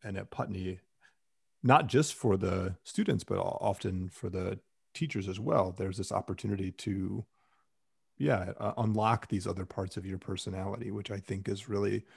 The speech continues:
powerful. And yeah, like you said, I think about it very <laughs> often.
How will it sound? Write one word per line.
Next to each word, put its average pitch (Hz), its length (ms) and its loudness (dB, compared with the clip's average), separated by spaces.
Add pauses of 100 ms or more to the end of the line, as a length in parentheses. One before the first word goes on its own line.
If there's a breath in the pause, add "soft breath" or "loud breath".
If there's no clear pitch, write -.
(340 soft breath)
powerful. 98 500 0
And 90 260 -2
yeah, 104 240 6 (160)
like 101 180 0
you 104 60 -2
said, 98 260 0 (140)
I 98 180 -2
think 104 220 2
about 95 220 -2
it - 100 -2 (300)
very 101 520 -2
<laughs> 92 100 0
often. - 440 0